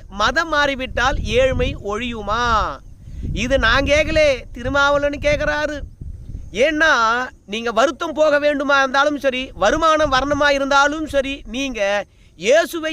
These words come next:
ஏற்றுக்கொண்டா போதும், மேரி மாதாவை ஏற்றுக்கொண்டா போதும் அப்படின்னு சொல்லிவிட்டு பைபிளை ஒன்ன கையில வச்சுக்கிட்டு ஜெபம் பண்ணிக்கிட்டு கிடக்குறாங்க.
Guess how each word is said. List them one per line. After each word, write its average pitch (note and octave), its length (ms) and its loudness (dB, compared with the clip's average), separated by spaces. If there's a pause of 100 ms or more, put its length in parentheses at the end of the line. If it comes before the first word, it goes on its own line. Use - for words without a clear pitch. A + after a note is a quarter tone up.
ஏற்றுக்கொண்டா C#4+ 480 0
போதும், C4 460 0 (920)
மேரி C#4+ 360 2
மாதாவை C#4 520 2
ஏற்றுக்கொண்டா C4+ 540 0 (120)
போதும் C4 460 2 (320)
அப்படின்னு A#3+ 460 -2
சொல்லிவிட்டு A3 760 -6 (120)
பைபிளை E4+ 440 2
ஒன்ன C#4+ 300 2
கையில C#4+ 280 0
வச்சுக்கிட்டு A#3+ 560 -4 (100)
ஜெபம் A3+ 360 0
பண்ணிக்கிட்டு D#4 400 -2
கிடக்குறாங்க. C#4 460 2